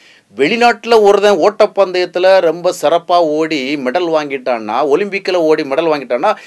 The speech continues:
இங்க உட்கார்ந்து டி வில பார்த்து கை கொட்டுவாங்க, கை தட்டி ரொம்பவும் appreciate பண்ணுவாங்க. ஆனா அதே ஓட்டப்பந்தயக்காரன் இவங்க வாழ்கிற ஊர்லயே பக்கத்து தெருவுல இருந்தா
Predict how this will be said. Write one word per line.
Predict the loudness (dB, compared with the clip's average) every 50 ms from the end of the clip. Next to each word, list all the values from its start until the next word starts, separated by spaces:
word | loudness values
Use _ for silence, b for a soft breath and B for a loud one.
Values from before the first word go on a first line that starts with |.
| B B
இங்க | B -2 2 4 4
உட்கார்ந்து | 4 4 2 2 2 2 2 0 -4 -4
டி | -8 -6
வில | -4 -2 -2 -4 -2
பார்த்து | -2 -4 -4 -4 -4 -8 -6
கை | -4 -4 -4 -2
கொட்டுவாங்க, | -4 -4 -2 0 0 0 0 -4 -10
கை | -8 -8 -8 -4
தட்டி | -4 -4 -4 -4 -4 -4 -4 -4 b b b b b
ரொம்பவும் | 0 0 0 2 2 2 2 4 4 4 4 2 2 2
appreciate | 2 0 0 -2 -2 -2 -2 -2 -2 -2
பண்ணுவாங்க. | -4 -4 -4 -6 -8 -10 -14 _ b b b b b b
ஆனா | -6 -4 -2 -2 -2
அதே | -4 -2 2 2 2
ஓட்டப்பந்தயக்காரன் | 2 4 2 2 4 2 -2 0 0 -4 -2 0 -2 0 2 2 2 2 2 0 -2
இவங்க | -4 -4 -4 -2 -2 -2
வாழ்கிற | 0 2 4 4 4 2 2 2 0
ஊர்லயே | 0 0 -2 -4 -2 -2 -4 -2
பக்கத்து | -2 -4 -4 -2 -2 -4 -4 -4 -4
தெருவுல | -2 -2 0 0 0 0
இருந்தா | 0 0 0 2 4